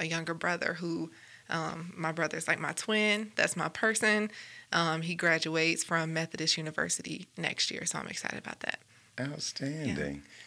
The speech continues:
Speaker 1: Yeah.
Speaker 2: Now, what made you go, well, first of all, what was high school like? Like, did you play in the band? Did
Speaker 1: Uh.
Speaker 2: you play sports,
Speaker 1: <laughs>
Speaker 2: anything? And then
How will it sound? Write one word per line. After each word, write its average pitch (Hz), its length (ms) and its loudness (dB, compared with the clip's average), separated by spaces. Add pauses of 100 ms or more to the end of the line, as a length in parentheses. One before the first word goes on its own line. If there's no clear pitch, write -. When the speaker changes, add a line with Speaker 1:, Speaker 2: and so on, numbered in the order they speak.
(120)
Speaker 1:
Yeah. - 40 -2
Speaker 2:
Now, 95 520 8 (1120)
what 117 400 4
made 104 440 6
you 98 140 2
go, 82 540 6 (640)
well, 92 140 6
first 170 400 8
of 85 120 4
all, 76 360 8 (300)
what 85 420 6
was 85 180 4
high 95 280 10
school 80 360 2
like? 73 320 4
Like, 67 280 -2
did 71 160 -6
you 71 60 -6
play 69 200 -4
in 64 80 -8
the - 60 -14
band? 107 560 10
Did 190 80 10
Speaker 1:
Uh. 208 100 8
Speaker 2:
you - 120 -2
play - 120 -2
sports, 117 440 4
Speaker 1:
<laughs> - 0 -
Speaker 2:
anything? 92 460 4 (540)
And 95 240 8
then 107 520 10